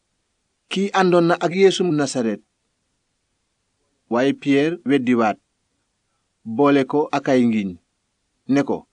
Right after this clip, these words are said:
"Xawma nit kooku." Nees tuuti, ña fa taxawoon ñëw ci Piyeer, ne ko,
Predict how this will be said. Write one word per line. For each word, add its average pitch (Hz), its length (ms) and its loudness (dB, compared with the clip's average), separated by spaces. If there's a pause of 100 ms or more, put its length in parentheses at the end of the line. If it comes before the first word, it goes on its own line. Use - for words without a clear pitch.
(420)
"Xawma 120 320 0
nit 127 160 2
kooku." 104 320 -2 (1160)
Nees 170 260 0
tuuti, 196 360 -2 (760)
ña 151 140 -2
fa 175 120 -2
taxawoon 147 540 0
ñëw 156 200 0
ci 143 140 -8
Piyeer, 113 400 0 (640)
ne 135 140 2
ko, - 140 -8